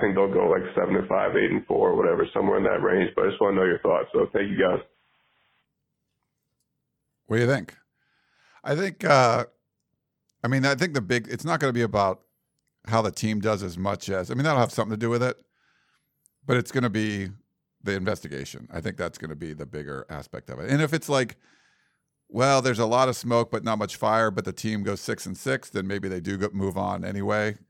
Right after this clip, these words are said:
Speaker 2: Um, you know, if he goes nine and three or something, you know, maybe then you, you have to, like, well, if it's really bad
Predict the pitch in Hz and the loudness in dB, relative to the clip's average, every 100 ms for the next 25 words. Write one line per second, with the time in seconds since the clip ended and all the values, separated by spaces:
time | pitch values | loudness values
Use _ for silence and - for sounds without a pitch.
0 | - 92 87 82 87 85 - _ 110 98 | -8 -6 -4 -6 -10 -14 -18 _ -4 -2
1 | 113 107 110 101 90 - _ _ _ _ | -2 0 0 0 -4 -10 _ _ _ _
2 | _ _ _ _ _ _ _ _ - 131 | _ _ _ _ _ _ _ _ -6 2
3 | 135 127 - 151 156 147 139 135 123 135 | 2 2 -2 0 2 2 0 -2 -2 -2
4 | 127 123 120 110 - 110 98 92 92 107 | 0 0 -2 -6 -6 -2 0 0 -2 -4
5 | 107 104 95 95 98 92 92 95 98 - | -4 -4 -6 -6 -6 -6 -8 -6 -6 -6
6 | 90 87 104 95 90 - 104 131 127 101 | -6 -2 0 0 -4 -10 -4 -2 0 0
7 | 107 98 98 95 | 0 0 -2 -6